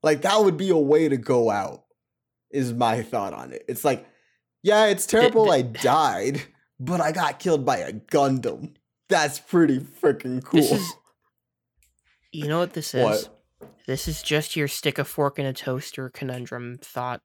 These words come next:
Speaker 2: on the largest possible scale.
Speaker 1: Listen, if I get to be, like, ninety-eight years old and I'm still alive, I'm sticking a fork in a toaster.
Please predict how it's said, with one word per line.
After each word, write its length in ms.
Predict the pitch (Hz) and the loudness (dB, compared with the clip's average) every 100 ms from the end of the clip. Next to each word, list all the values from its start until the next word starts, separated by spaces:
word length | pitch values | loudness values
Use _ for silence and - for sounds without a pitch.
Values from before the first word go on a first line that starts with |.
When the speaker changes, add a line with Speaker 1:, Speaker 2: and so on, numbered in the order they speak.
| - | -12
Speaker 2:
on 340 | 131 131 127 - | -8 -8 -10 -16
the 220 | - 131 | -14 -10
largest 400 | 127 131 120 - | -6 -6 -8 -12
possible 440 | - 123 - - 131 | -12 -12 -12 -14 -12
scale. 340 | - 117 131 | -10 -10 -2
Speaker 1:
Listen, 280 | 160 131 123 | -2 0 -4
if 120 | 117 | -2
I 120 | 170 190 | 0 2
get 180 | 196 190 | 0 0
to 100 | 151 | -4
be, 300 | 139 156 165 | 2 2 4
like, 320 | 147 123 120 | 2 0 -2
ninety-eight 580 | 113 123 123 113 120 110 | -6 -4 -4 -2 -4 -2
years 280 | 117 120 107 | -4 -2 -2
old 220 | 110 110 | -2 -4
and 100 | 104 | -4
I'm 120 | 110 | -8
still 260 | - 127 117 | -4 -2 -2
alive, 380 | 104 104 113 | -2 -2 -2
I'm 120 | 139 165 | -2 -4
sticking 380 | - 143 113 | 0 0 0
a 80 | 101 | -8
fork 320 | - 107 - | -6 -8 -6
in 80 | - | -10
a 80 | 107 | -12
toaster. 500 | - - - - - | -10 -8 -8 -8 -12